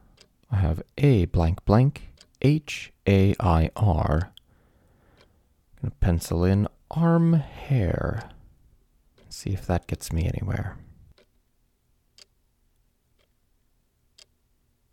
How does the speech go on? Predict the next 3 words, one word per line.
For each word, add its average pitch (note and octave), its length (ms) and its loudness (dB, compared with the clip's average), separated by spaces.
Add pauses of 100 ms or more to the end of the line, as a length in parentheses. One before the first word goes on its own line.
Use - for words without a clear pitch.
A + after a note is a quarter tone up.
(800)
Forty-two F#2+ 600 0
down, F2+ 720 2
raise, F#2 680 4